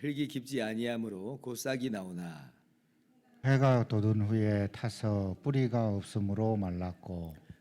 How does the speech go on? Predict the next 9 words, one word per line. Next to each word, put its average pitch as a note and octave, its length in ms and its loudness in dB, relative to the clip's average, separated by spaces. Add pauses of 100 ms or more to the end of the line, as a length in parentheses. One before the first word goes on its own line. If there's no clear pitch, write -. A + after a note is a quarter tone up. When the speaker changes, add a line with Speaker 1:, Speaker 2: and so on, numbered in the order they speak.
Speaker 1:
"더러는 C#3 640 0
가시떨기에 D#3 720 -2
떨어지매 A#2 640 -4
가시가 B2 480 -2
자라 G#2+ 340 -4 (140)
기운을 C3 520 0
막음으로 A2+ 680 -2
결실하지 B2 640 -2
못하였고" F#2 840 -8